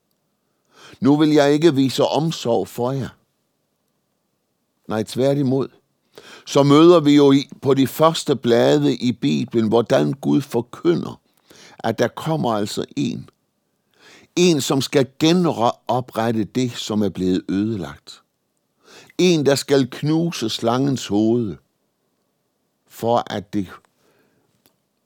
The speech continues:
for at Gud derved kunne få lov til at have fællesskab med mennesket igen. Er I ikke langt mere værd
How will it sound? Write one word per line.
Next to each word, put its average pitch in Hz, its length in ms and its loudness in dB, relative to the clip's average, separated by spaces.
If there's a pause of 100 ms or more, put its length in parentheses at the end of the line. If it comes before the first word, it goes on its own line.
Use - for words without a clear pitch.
(160)
for 139 220 2
at 123 220 0
Gud 135 220 2
derved 113 540 -2 (420)
kunne 104 280 -2
få 95 180 -4
lov 95 300 -2
til 90 380 -8 (420)
at 98 160 -4
have 85 140 -8
fællesskab - 800 -6 (260)
med 87 140 -2
mennesket 82 760 -4 (200)
igen. 80 400 -10 (3000)
Er 120 120 4 (120)
I 139 220 -2
ikke 135 300 0
langt 117 360 -2
mere 101 480 -2
værd 110 400 -8